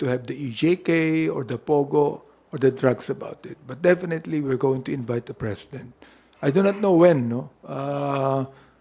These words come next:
uh, sa akin, <laughs> if we're going to invite the former president, eh, uh, hindi muna namin iimbitahin ang maraming mga iniimbita namin, no?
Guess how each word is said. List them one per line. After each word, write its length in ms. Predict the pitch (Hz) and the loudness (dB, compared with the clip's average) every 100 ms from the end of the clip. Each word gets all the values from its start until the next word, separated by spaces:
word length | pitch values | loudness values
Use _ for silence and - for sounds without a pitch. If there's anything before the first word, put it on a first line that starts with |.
| _ _ _ _ - | _ _ _ _ -10
uh, 400 | 143 139 139 131 | -6 -6 -6 -4
sa 320 | - 170 170 | 0 2 4
akin, 480 | 220 196 139 123 117 _ _ _ _ - | 4 4 2 -6 -12 _ _ _ _ -2
<laughs> 800 | 139 233 165 139 123 - - _ | 2 4 4 2 -2 -8 -20 _
if 160 | 143 139 | -8 0
we're 160 | 170 | 2
going 240 | 165 180 175 | 4 4 4
to 80 | 185 | 0
invite 480 | 170 165 170 170 | 2 4 4 2
the 240 | 156 156 151 | -2 -2 2
former 320 | 156 156 151 | 2 2 0
president, 640 | 151 135 - - 190 165 | 0 -2 -2 -8 -8 -8
eh, 480 | 143 139 131 127 123 _ _ _ _ | -8 -8 -8 -8 -14 _ _ _ _
uh, 480 | - 139 139 135 - | -10 -6 -6 -6 -6
hindi 240 | 165 156 | -4 0
muna 320 | 175 165 160 160 | 0 0 0 0
namin 240 | 156 160 | -2 -4
iimbitahin 560 | 156 139 - 151 147 147 | -6 0 2 2 0 -2
ang 80 | |
maraming 640 | 135 131 143 139 139 143 139 | -4 -2 0 0 0 -2 -4
mga 480 | 131 131 131 139 156 | -4 -4 -4 -6 -8
iniimbita 480 | 165 151 147 147 | -8 -6 -4 -2
namin, 400 | 127 123 147 131 | 0 0 -2 -4
no? 160 | 107 120 | -6 -8